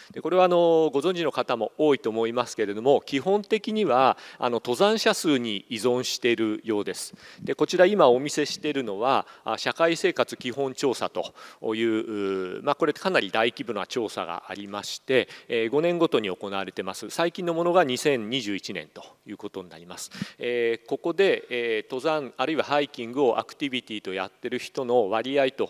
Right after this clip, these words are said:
いうのが、まあ、統計調査ですので、あの、全人口ではないですが、把握できて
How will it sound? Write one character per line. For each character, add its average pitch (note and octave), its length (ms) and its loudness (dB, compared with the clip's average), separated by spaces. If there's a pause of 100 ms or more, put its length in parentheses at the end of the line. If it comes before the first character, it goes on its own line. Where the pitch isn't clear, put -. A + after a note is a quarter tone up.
い C#3 120 -8
う C#3+ 80 -4
の A2+ 120 -6
が、 C3+ 220 0 (220)
ま D#3+ 80 0
あ、 D3+ 40 -2
統 F3 160 0
計 F3+ 140 2
調 F#3 160 6
査 B2+ 140 2
で A#2 80 2
す A#2 120 -10
の A2 140 -4
で、 A#2 380 2
あ A2 100 -6
の、 G2 140 -10
全 B2 240 -4
人 G#2+ 180 -10
口 A2+ 160 -4
で A2+ 80 2
は F#2+ 140 -4
な G#2 160 -6
い F2 40 -10
で F2+ 80 -14
す - 140 -10
が、 A#2 100 0
把 G#2+ 240 -4
握 - 140 -10
で G#2 140 -4
き - 80 -18
て F#2 200 -4